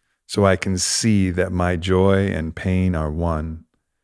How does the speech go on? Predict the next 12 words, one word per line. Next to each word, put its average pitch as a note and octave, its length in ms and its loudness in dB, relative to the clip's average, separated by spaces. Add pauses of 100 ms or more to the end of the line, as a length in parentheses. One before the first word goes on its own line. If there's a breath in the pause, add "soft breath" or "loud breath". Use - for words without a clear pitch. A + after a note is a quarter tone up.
(300)
Please F#2 580 0
call G#2 280 2
me G#2 160 2
by F2+ 220 0
my E2+ 180 -2
true A2 320 2
names E2 480 -2
so F2+ 220 -2
I F#2 120 2
can E2+ 260 -4
wake E2+ 280 -4
up, D#2+ 300 -8